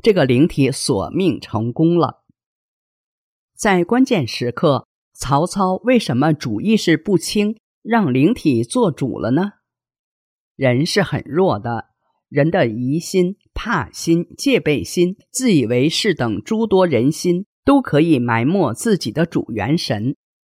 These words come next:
同时也给灵体提供了生存的业力场。作为我们修炼人来讲，病只是表面假象，实质是业力和执着心等负面因素造成的。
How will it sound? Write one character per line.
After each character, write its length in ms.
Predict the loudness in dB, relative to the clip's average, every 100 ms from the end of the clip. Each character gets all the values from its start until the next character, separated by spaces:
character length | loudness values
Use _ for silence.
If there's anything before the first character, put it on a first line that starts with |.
| _
同 200 | 2 2
时 280 | 2 -2 0
也 160 | 0 2
给 160 | 0
灵 260 | 0 0 0
体 280 | -2 -4 -4
提 260 | -2 -2
供 220 | 2 0
了 200 | 0 -2
生 380 | -6 -2 0 0
存 240 | -4 -6 -4
的 140 | -4
业 240 | 0 0
力 200 | 0 -2
场。 440 | -4 -6 -10 -10 -16 _ _ _ _ _
作 200 | 0 2
为 120 | 4
我 160 | 0 -2
们 220 | -2 -6
修 240 | -4 0 0
炼 220 | 0 -2
人 180 | -4 -2
来 200 | -2 -2
讲， 380 | -2 -4 -8 _ _ _ _
病 300 | 0 2 0
只 220 | -2 -4 -4
是 240 | 0 0
表 260 | 2 -2 -2
面 320 | 0 0 0
假 280 | -2 -6 -10
象， 360 | -4 -4 -4 _ _ _ _ _
实 280 | -2 0 2
质 200 | 2 0
是 280 | 2 0 2
业 260 | 2 2
力 160 | 2 -4
和 320 | -2 0 0
执 180 | -2 0
着 200 | 2 2
心 240 | 2 0
等 240 | 0 -2 -4
负 200 | -2 2
面 300 | 2 0 0
因 180 | 2
素 300 | 2 2 0
造 320 | 0 -4 -4 -6
成 320 | -12 -12 -6
的。 220 | -6